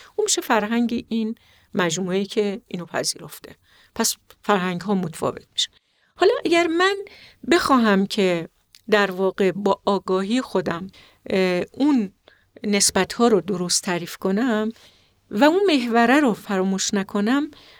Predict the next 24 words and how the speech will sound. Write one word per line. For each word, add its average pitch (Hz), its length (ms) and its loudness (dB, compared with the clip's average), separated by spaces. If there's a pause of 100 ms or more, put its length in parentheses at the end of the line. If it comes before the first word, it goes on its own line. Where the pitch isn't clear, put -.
من 262 140 2
می‌تونم، 226 560 0 (440)
اه، 185 80 2 (440)
هویت 208 380 0
فرهنگی 196 880 -4 (720)
پایداری 185 600 2
رو 180 100 -6
انتخاب 175 520 -12
کنم، 170 300 -14 (240)
هویت 190 640 0 (600)
قومی 202 560 2
پایداری 175 640 -6
رو 170 320 -10 (600)
تعریف 180 380 0
بکنم 175 480 -6 (640)
و 190 300 0
هویت 208 480 0
انسانی 185 520 0
پایداری 185 420 -4
رو 196 80 -6
تعریف 196 320 -8
کنم 330 300 -2 (720)
و 262 180 4 (400)
ته 339 240 0